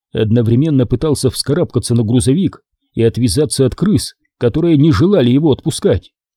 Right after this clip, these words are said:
Он отшвыривал их, а они снова и снова лезли на него. Кто-то упал возле самых его ног и тут же исчез из поля зрения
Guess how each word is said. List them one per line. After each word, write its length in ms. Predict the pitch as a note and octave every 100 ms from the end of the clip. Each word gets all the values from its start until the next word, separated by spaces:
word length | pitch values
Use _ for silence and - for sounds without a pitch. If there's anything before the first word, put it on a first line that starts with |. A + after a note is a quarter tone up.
| _ _ _ -
Он 280 | A#2 E3+ D3+
отшвыривал 680 | - - E3 G#3 D#3 B2
их, 260 | F#2 - - _ _ _
а 60 | A2
они 340 | A#2 D3 F#3
снова 460 | - - C#3+ F3+ F3
и 80 | D3+
снова 380 | - G3 D3
лезли 380 | B2+ G3 A#2 B2+
на 100 | C3
него. 400 | B2+ A#2 F2+ B1+ - _ _ _ _ _ _ _ _ _ _ _ -
Кто-то 560 | - E3 E3 D#2+ - _ _ _
упал 440 | - A2+ - F#3+ G#2+
возле 320 | D3+ G2+ C3+
самых 340 | - F3 A#2+
его 200 | C3 D3+
ног 320 | D#3 D#3 - _ _ _ _ -
и 160 | A2+
тут 240 | - E3+ G#2
же 180 | B2
исчез 340 | C3+ - G3+ -
из 100 | A2+
поля 200 | F3 D3
зрения 540 | D#2+ G#3 D3+ E2+ C2